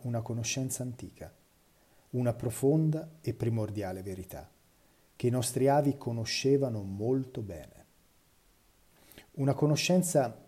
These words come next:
che è scemata sempre più con il passare del tempo, man mano che l'uomo è passato dal vivere in simbiosi con madre natura al tentare di governarla, dal vivere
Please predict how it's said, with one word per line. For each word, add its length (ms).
che 140
è 40
scemata 540
sempre 360
più 280
con 180
il 120
passare 440
del 240
tempo, 640
man 180
mano 360
che 100
l'uomo 380
è 40
passato 560
dal 220
vivere 760
in 140
simbiosi 840
con 220
madre 320
natura 520
al 180
tentare 500
di 120
governarla, 800
dal 240
vivere 580